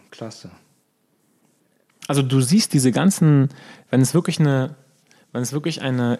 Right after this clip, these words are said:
Speaker 2: echte Open Permissionless, non-custodial über Smart Contract laufende, ähm, Plattform ist, dann siehst du diese ganzen Det-Transaktionen auch auf dem Ledger. Das geht dann wirklich über Layer eins Ethereum. Das ist die Sicherheit dafür.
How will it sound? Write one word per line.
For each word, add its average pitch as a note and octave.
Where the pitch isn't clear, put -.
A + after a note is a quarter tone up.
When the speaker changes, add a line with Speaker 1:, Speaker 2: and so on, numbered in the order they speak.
Speaker 2:
echte D3
Open D3
Permissionless, C3+
non-custodial C3+
über A#2+
Smart B2
Contract D#3+
laufende, B2
ähm, A#2+
Plattform A#2
ist, -
dann B2
siehst C#3
du G3
diese C3
ganzen D3+
Det-Transaktionen D3+
auch -
auf C3
dem C3
Ledger. D#3
Das -
geht D3
dann C#3
wirklich C#3+
über B2+
Layer B2+
eins C3+
Ethereum. A#2+
Das G2+
ist -
die A#2+
Sicherheit A2
dafür. -